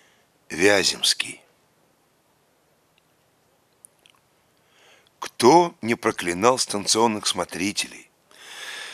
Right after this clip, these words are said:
Кто с ними не бранивался? Кто в минуту гнева не требовал от них роковой книги, дабы вписать в оную свою бесполезную жалобу на притеснение,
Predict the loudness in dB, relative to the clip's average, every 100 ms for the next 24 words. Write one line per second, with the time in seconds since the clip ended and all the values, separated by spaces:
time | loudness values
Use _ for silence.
0 | -18 -16 -10 2 4 6 4 2 0 0
1 | 2 0 0 -2 2 4 4 0 -6 -6
2 | -4 -4 -6 -16 -20 -20 -20 _ _ _
3 | _ _ _ -12 -6 4 4 4 0 -2
4 | -2 -6 -6 -2 0 0 -4 -8 -20 -20
5 | -20 -6 -4 0 4 6 6 4 2 0
6 | -4 -2 -2 0 0 2 0 -2 -8 -4
7 | -2 -4 -10 -20 -20 -20 -20 _ -20 0
8 | 2 2 -2 -2 2 4 2 0 -4 2
9 | 4 4 0 -4 -8 -20 -20 -14 -6 0
10 | 2 2 -2 0 2 2 0 -2 2 4
11 | 4 4 -6 -14 _ _ _ -8 -4 -4
12 | -2 -4 -2 -4 -4 -6 -14